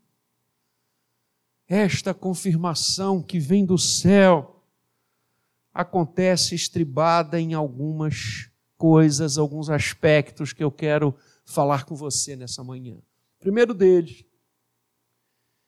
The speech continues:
é que a confirmação que vem do céu acontece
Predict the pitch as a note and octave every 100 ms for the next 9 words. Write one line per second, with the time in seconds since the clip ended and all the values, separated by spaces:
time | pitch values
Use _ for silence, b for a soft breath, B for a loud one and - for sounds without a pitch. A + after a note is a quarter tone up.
0 | _ _ _ _ - D3+ - F3+ F3 E3
1 | F3+ E3 E3 D3+ - - E3 D#3+ C3+ G#2+
2 | _ _ _ _ D3+ A#2 E3 E3 D#3+ -
3 | - D3 C#3+ C3+ A2+ - _ _ _ _
4 | _ _ _ _ _ _ _ - - D#3+
5 | - C#3 B2+ - - - -